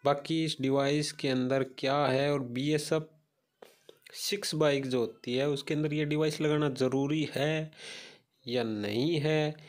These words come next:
इसके बारे में भी बात करेंगे। बी एस एफ़ सिक्स बाइक थ्री वायर, टू वायर,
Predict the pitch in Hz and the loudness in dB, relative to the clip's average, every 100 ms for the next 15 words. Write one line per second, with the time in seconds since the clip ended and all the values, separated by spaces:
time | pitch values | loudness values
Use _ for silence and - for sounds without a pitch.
0 | - 139 131 156 143 139 135 139 135 123 | -10 -8 -2 0 2 2 2 0 0 -2
1 | 131 123 113 - 113 107 101 90 - _ | 0 0 0 -2 -2 -2 -4 -8 -12 _
2 | _ _ _ _ _ - _ _ _ - | _ _ _ _ _ -20 _ _ _ -4
3 | 143 151 - 151 - 156 - 123 123 131 | -2 0 -2 -2 -4 -4 -4 0 2 2
4 | 131 - _ - 143 156 156 151 151 156 | -2 -8 _ -4 0 2 2 2 2 0
5 | 156 - _ 139 127 110 101 101 | -4 -18 _ -2 0 0 -2 -4